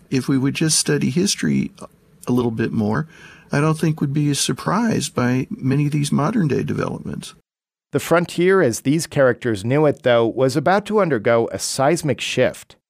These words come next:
Speaker 1: For a long time, it seemed like the, the frontier was endless. One of the things I'm working towards in these books is that in eighteen ninety, the government declared there was no more frontier to settle.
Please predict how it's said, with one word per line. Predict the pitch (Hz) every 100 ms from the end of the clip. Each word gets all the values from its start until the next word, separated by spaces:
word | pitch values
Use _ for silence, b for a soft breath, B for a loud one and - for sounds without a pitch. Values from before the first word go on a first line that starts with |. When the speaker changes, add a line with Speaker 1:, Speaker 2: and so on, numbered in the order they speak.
| _ _ _
Speaker 1:
For | - - 151
a | 143
long | 160 190 185
time, | - 180 190 147
it | -
seemed | - 151 156
like | 139 131 -
the, | 120 -
the | -
frontier | 123 147 139 - 139
was | 127 120 -
endless. | - 156 185 147 - -
One | 135 175
of | 185
the | 147
things | 135 156 147 147
I'm | 117
working | 131 147 - 127
towards | - 123 120
in | 110
these | 104 101 -
books | - 185 - - - - B B B B B B
is | - 131
that | - 143 139
in | 131
eighteen | 131 151 156 - 139
ninety, | 131 147 175 127
the | 127
government | 120 131 135 131 120
declared | 139 - 120 127
there | 127
was | 120 123 131
no | 127 143
more | 143 135
frontier | 131 - 127 131 - 123 123
to | 120
settle. | - 175 233 - -